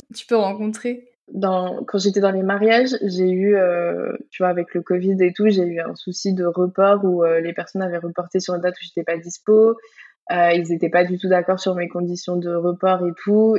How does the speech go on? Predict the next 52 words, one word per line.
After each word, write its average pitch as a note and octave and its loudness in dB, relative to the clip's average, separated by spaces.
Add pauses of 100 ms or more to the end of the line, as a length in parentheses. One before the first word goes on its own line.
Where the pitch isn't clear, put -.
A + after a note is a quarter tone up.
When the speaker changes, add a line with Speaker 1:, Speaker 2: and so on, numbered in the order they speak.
Speaker 2:
Et F3 0
du E3+ -12
coup, G3 -2
euh, E3 0 (360)
les F3 -2
gens, F3+ 0
ils F#3+ 4
peuvent E3 -2
vite F#3+ -2
monter F#3 2
dans F3+ 2
les F3 0
tours. G#3+ 2
Enfin, F3 -8
tu F3 -2
vois, F3+ 4
le E3+ -2
mec, E3+ -4
il F3 -4
avait E3+ -2
dit F3 -10
qu'il E3+ -4
a-, - -2
voulait E3+ -4
me E3+ -6
poursuivre, F3+ -4
euh, E3+ -2
en E3+ -10
justice, F#3 -4
machin, F3 -2
alors F3 -4
que, E3+ 0 (360)
enfin, E3+ 4
j'étais E3 -2
totalement F3 0
dans F3 0
mes F3 -4
droits. G3 4
Donc, E3+ -2
tu - -2
vois, F#3+ 4
quand F3+ -4
tu - -4
viens F#3+ 0
un F#3+ 2
peu G3+ 0
à F#3+ 2
ce F3 -8
genre E3+ -6
de F3+ -6
truc G3+ 0 (100)
où F3 -10